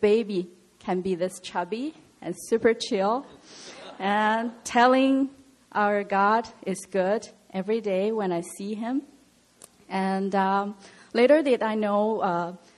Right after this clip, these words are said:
I really understand the experience of last year. It's been tough, but the Lord la-, uh, recently revealed to me it is a re-, uh, experience for me to know more about His love to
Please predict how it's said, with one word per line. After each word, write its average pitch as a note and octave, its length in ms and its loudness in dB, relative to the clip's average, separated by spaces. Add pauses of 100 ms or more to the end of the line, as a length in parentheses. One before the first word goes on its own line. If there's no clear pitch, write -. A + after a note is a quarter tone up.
(220)
I G3 60 0
really A#3 260 8
understand G#3+ 840 0
the F3 440 -2
experience G3 840 -4
of E3+ 180 -4
last F#3+ 400 -4
year. F3 280 -2 (360)
It's G#3+ 180 -8
been A3 180 -4
tough, G#3+ 440 -4 (360)
but A3 100 2
the G#3 80 2
Lord G#3+ 320 4 (240)
la-, A3+ 320 0
uh, F3+ 320 0
recently G3+ 760 -2 (120)
revealed G3 500 2
to A3+ 140 0
me G3+ 340 -2 (380)
it G3 100 -2
is G3+ 120 0
a G3+ 80 2
re-, G3 220 0
uh, F3+ 300 0
experience G#3 960 -4 (160)
for F#3+ 160 -2
me A#3 340 0 (120)
to G3+ 80 -6
know G3+ 280 -2
more G#3 300 2
about F3+ 420 0 (260)
His A#3 280 4
love F3 380 -6
to D#3+ 300 -6